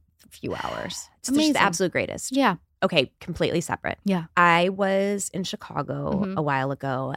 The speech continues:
Speaker 2: and my friend Bridget and I were bopping around at a Credo,
Speaker 1: Mm-hmm.
Speaker 2: and she really wanted to try this Ilia Super Serum Skin Tint that I
Speaker 1: Mm-hmm.
Speaker 2: use because she was looking for a new, like, tinted moisturizer
Speaker 1: Yeah.
Speaker 2: situation.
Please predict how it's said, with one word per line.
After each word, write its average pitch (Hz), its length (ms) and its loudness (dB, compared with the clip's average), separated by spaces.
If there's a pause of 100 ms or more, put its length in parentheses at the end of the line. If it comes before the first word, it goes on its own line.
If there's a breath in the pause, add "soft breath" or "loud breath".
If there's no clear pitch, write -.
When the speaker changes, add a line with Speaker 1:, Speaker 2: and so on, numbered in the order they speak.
(140)
Speaker 2:
and 139 500 -4
my 143 160 -4
friend 147 300 -4
Bridget 147 340 -2
and 147 100 -6
I 143 180 -2
were 143 120 -4
bopping 143 420 -2
around 135 500 -2
at 131 280 0
a 143 80 -4
Credo, 120 720 -8
Speaker 1:
Mm-hmm. 185 260 -6 (140)
Speaker 2:
and 151 380 0
she - 260 -2
really 196 220 4
wanted 165 260 2
to 156 80 0
try 135 580 2
this 143 360 -2
Ilia 139 500 2
Super 131 380 -4
Serum 131 360 -2
Skin 135 280 -4
Tint 135 300 -4
that 107 100 0
I 104 120 4
Speaker 1:
Mm-hmm. - 80 0
Speaker 2:
use 117 480 -2
because - 200 -10
she - 100 -8
was 104 100 -8
looking 120 220 -6
for - 160 -4
a 90 40 -2
new, 85 200 -6
like, 82 340 -2
tinted 117 460 -4 (260)
moisturizer 110 540 -2
Speaker 1:
Yeah. 95 140 -2
Speaker 2:
situation. - 500 -6